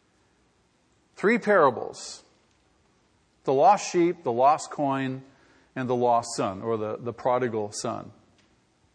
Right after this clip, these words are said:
What was unique and what was common about all three of those situations? Well, they were all lost. Were they valued?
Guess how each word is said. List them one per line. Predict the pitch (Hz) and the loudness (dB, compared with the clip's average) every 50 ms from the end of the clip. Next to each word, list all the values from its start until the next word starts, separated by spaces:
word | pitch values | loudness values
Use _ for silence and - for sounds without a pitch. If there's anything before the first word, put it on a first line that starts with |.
| _ _ _ _ _ _ _ _ _ _ _ _ _ _ _ _ _ _ _ | _ _ _ _ _ _ _ _ _ _ _ _ _ _ _ _ _ _ _
What | - 220 277 294 | 4 4 4 6
was | 277 202 180 | 4 2 2
unique | 208 196 180 185 196 165 120 110 104 - 131 | 2 2 2 4 4 2 2 0 -2 -6 -6
and | 131 139 | -4 0
what | 180 233 233 | 0 0 0
was | 214 165 - | 0 -2 -6
common | - - 196 196 190 165 143 135 117 117 131 139 | -6 -2 0 2 2 2 2 0 -2 -4 -4 -6
about | 135 123 135 135 131 135 - | -4 -2 -2 0 0 0 0
all | - 139 147 151 156 160 160 160 156 | 0 2 2 2 2 2 0 -2 -4
three | - - 165 156 139 117 110 113 117 117 - _ - _ _ _ - | -6 -6 -4 -2 -2 -2 -2 -4 -6 -10 -14 _ -20 _ _ _ -6
of | 135 123 117 | -6 -4 -2
those | 123 127 123 123 120 120 107 - - - - - - - _ _ _ _ _ _ _ _ _ _ _ _ _ _ _ _ _ _ _ _ _ _ _ _ _ _ _ _ _ _ _ _ _ _ _ _ _ _ _ _ _ - | -2 -2 0 -2 -2 -4 -6 -8 -10 -10 -12 -14 -18 -20 _ _ _ _ _ _ _ _ _ _ _ _ _ _ _ _ _ _ _ _ _ _ _ _ _ _ _ _ _ _ _ _ _ _ _ _ _ _ _ _ _ -16
situations? | - 131 120 - 135 123 117 107 - - - - - - - - _ _ _ _ _ _ _ _ _ _ _ _ _ _ _ _ _ _ _ _ _ _ _ _ _ _ _ _ _ _ _ _ _ _ - | -14 -12 -6 -2 -2 -2 -2 -2 -6 -10 -18 -18 -20 -20 -20 -20 _ _ _ _ _ _ _ _ _ _ _ _ _ _ _ _ _ _ _ _ _ _ _ _ _ _ _ _ _ _ _ _ _ _ -4
Well, | 127 120 113 127 160 175 | -2 0 2 2 2 2
they | 139 123 117 | 0 0 -2
were | 117 113 110 110 110 - - - - - _ _ _ - | -2 -2 -4 -4 -6 -12 -20 -20 -20 -20 _ _ _ -6
all | 135 131 127 113 110 | -2 -2 -2 0 2
lost. | 120 139 139 104 104 139 170 - - - - - - - - _ _ _ _ _ _ _ _ _ _ _ _ _ _ _ _ _ _ _ _ _ _ _ _ _ _ _ _ _ 87 85 _ _ _ _ _ _ _ _ _ _ _ _ _ - - _ _ | 4 4 4 4 2 0 -2 -4 -8 -10 -10 -12 -16 -18 -20 _ _ _ _ _ _ _ _ _ _ _ _ _ _ _ _ _ _ _ _ _ _ _ _ _ _ _ _ _ _ _ _ _ _ _ _ _ _ _ _ _ _ _ _ -20 -20 _ _
Were | 131 139 139 123 | -2 0 2 2
they | 127 123 | 2 2
valued? | 110 107 123 120 123 131 139 156 175 202 208 | 2 2 4 4 4 2 0 0 -2 -2 -4